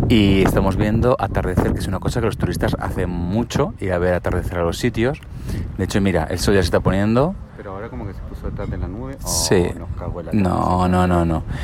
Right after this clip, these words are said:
Speaker 1: Aquí la cuestión es... No, ahora se va la nube, mira, mira, se va la nube. La cuestión es que, eh, la parte bonita de Lisboa está, queda como a la izquierda. O sea, el sol se está metiendo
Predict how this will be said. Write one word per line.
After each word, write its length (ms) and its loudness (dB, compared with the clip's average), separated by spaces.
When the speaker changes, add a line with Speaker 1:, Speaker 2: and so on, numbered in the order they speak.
Speaker 1:
Aquí 280 4
la 100 6
cuestión 400 6
es... 240 6
No, 120 2
ahora 260 6
se 100 -2
va 80 4
la 80 2
nube, 220 0
mira, 180 -2
mira, 160 -4
se 140 -4
va 80 0
la 80 -2
nube. 260 0
La 120 4
cuestión 300 2
es 160 2
que, 240 0
eh, 320 2
la 120 2
parte 280 2
bonita 380 4
de 120 4
Lisboa 760 0
está, 280 -2
queda 220 0
como 240 0
a 40 0
la 60 0
izquierda. 880 0
O 40 -2
sea, 120 0
el 60 0
sol 180 2
se 60 0
está 160 2
metiendo 560 2